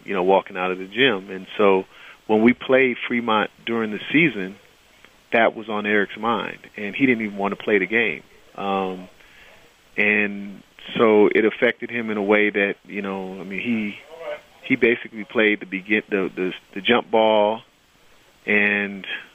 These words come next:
<laughs> basically a few more possessions, and then, you know, that's it. So we ended, that was the only game that we lost up until the, the state finals. We did end up matching up with Fremont again in a tournament at Saint Elizabeth where we blew 'em out.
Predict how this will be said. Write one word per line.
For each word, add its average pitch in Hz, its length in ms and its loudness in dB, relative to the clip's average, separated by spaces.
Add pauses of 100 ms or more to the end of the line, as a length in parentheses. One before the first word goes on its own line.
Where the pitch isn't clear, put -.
(240)
<laughs> - 260 2 (240)
basically 104 420 0
a 95 40 4
few 117 220 0
more 110 160 2
possessions, 104 640 -2
and 98 160 -6
then, 143 300 -2 (540)
you 101 100 -10
know, 98 140 2
that's 107 240 2
it. 139 280 4
So - 60 -6
we 131 140 4
ended, 123 180 2
that 127 120 6
was 131 100 -2
the 131 100 4
only 135 160 4
game 123 280 0
that 110 60 0
we 110 140 -2
lost 113 400 4
up - 140 -2
until 107 260 -2
the, 101 160 -4 (100)
the 101 140 -12
state 117 320 0
finals. 107 400 -2 (460)
We 110 100 4
did 127 220 4
end 117 180 0
up 107 80 4
matching 110 400 -2
up 95 140 0
with 104 100 -2
Fremont 113 420 2
again 107 480 0
in 90 160 -6
a 92 60 -6
tournament 110 480 -2
at 98 160 -6
Saint 104 180 0
Elizabeth 104 540 2 (180)
where 98 160 0
we 101 120 0
blew 110 280 4
'em 101 80 2
out. 110 300 2